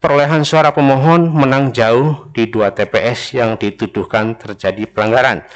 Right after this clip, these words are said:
di mana pemohon di T P S lima Pasiri meraih seratus tujuh belas suara, sedang pihak terkait hanya enam puluh lima suara. Adapun di T P S dua Pasiri Selatan, pemohon menang jauh, dua ratus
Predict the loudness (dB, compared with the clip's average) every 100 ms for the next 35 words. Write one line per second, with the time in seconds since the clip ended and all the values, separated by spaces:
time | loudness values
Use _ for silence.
0 | -20 -20 -18 -20 -8 0 4 4 4 4
1 | 4 4 2 0 0 0 0 -2 0 0
2 | 0 0 0 0 0 0 0 4 4 2
3 | -2 -4 0 0 0 -2 0 0 2 2
4 | 0 0 2 2 0 -4 -4 -2 -2 -2
5 | -2 -2 -2 -2 0 0 0 0 0 0
6 | 0 0 0 -2 0 0 0 0 2 2
7 | 2 -2 -8 -20 -20 -20 -20 -20 -20 _
8 | -6 -2 0 2 2 2 2 2 2 4
9 | 4 4 0 0 -2 0 0 2 0 0
10 | 2 4 4 4 2 2 -2 -4 _ _
11 | -2 0 2 0 -2 -8 _ -2 0 2
12 | -2 -4